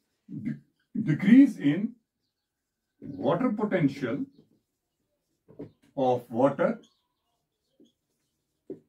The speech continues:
in a cell by its, by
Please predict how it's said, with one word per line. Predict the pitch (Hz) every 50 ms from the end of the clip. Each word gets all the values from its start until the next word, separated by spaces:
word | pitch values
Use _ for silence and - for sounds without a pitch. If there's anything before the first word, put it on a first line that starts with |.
| _ - - - _ _ _ _ _ _ _ - -
in | 156 143 156
a | 160 151
cell | - - - - 156 147 147 - 262 294 - _ _ _ _ _ _ _ _ _ _ _ _ _ _ _ _ _ _ _ _ _ _ _ _ _ _ _ _ _ _ _ _ _ _ _ _ _ _ _ _ _ _ _ _ _ _ _ _ _ _ _ _ _ _ _ _ _ _ _ _ _ _ _ _ _ _ _ _ _ _ _ _ _ _ _ _ _ _ _ _ _ _ _ _ _ _ _ _ _ _ _ _ _ - _ - - -
by | 123 135 147
its, | 151 147 151 - - - - - - _ _ _ _ _ _ _ _ _ _ _ _ _ _ _ _ _ _ _ _ _ _ _ _ _ _ _ _ _ _ _ _ _ _ _ _ _ _ _ _ _ _ _ _ _ _ - - - - - _ _ _ _ - - _ _ _ _ _ _ _ _ _ _ _ _ _ _ _ _ _ _ _ _ _ _ _ _ _ _ _ _ - -
by | 92 123 123 120 135 156 175 -